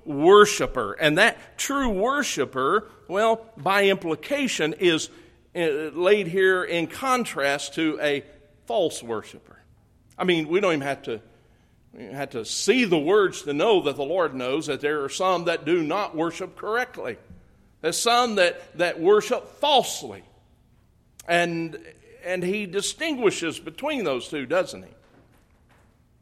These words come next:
And John, the writer of this gospel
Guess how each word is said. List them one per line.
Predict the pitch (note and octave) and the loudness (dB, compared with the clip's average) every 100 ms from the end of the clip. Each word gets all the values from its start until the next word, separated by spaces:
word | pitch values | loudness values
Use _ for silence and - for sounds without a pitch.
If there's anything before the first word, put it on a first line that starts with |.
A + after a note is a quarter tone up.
| _ _ _ | _ _ _
And | D#3+ F3+ F3 F3 E3 | -4 -2 -4 -10 -12
John, | - D#4 E4 D4+ D#3 G2 F#2 _ _ _ _ | -6 -2 0 -2 -6 -8 -16 _ _ _ _
the | E3 | -2
writer | E3+ G#3+ C#4+ D4 G#3 E3 | 0 0 -2 0 0 0
of | E3+ D3+ | 0 -2
this | F3 G3+ - | 0 -2 -2
gospel | G#3 A#3+ A3+ - B2 F#2+ | -6 -6 -8 -12 -16 -16